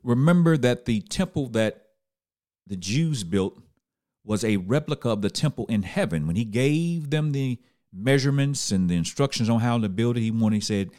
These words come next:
"Make it exactly how I told you, told you to do it, because this is a replica of the temple in heaven." And so this temple that John now sees is the real temple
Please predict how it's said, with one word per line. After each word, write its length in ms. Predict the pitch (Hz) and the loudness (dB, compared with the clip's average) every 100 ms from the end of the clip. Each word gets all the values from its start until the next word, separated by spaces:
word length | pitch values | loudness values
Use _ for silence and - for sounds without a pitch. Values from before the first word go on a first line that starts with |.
| _ | _
"Make 400 | 85 90 120 123 | -14 -4 -2 0
it 80 | 113 | 2
exactly 760 | 98 85 78 123 151 - 160 | 0 -2 -4 -2 -2 -4 -2
how 220 | 139 135 123 | 0 0 -2
I 20 | |
told 500 | - - 123 98 76 | -4 -4 -2 -2 -2
you, 140 | 71 - - | -8 -12 -4
told 280 | 143 127 | 0 2
you 40 | 110 | 0
to 80 | 104 | 0
do 200 | 107 107 | 2 2
it, 100 | 85 | 0
because 360 | 87 92 85 80 | -2 -4 -4 -4
this 240 | 110 123 | -4 -2
is 140 | 123 101 | -2 -2
a 80 | |
replica 640 | 92 107 127 95 - 85 - - - | -2 -2 -4 -6 -6 -6 -8 -16 -8
of 160 | 101 98 | -4 -2
the 80 | 98 | -2
temple 480 | - 123 120 113 - | 0 -2 -2 -6 -6
in 180 | 95 104 | -4 -4
heaven." 400 | 101 202 80 71 - | -4 -4 -6 -8 -12
And 160 | - 104 | -8 -2
so 140 | 117 | 0
this 340 | 101 107 - - | 0 0 -2 -4
temple 480 | - 170 143 127 - - | -2 0 0 -2 -6 -4
that 280 | 107 101 95 | -4 -4 -4
John 640 | 101 143 165 151 110 90 | -2 0 0 0 -2 0
now 240 | 113 117 98 | 0 0 -2
sees 600 | - - 170 143 113 - | -4 -4 -4 -4 -6 -4
is 200 | 117 104 | -4 -2
the 120 | 101 | -4
real 400 | 98 139 143 135 | 0 0 0 -2
temple 640 | - - 196 - 64 - | -8 -6 -6 -6 -10 -14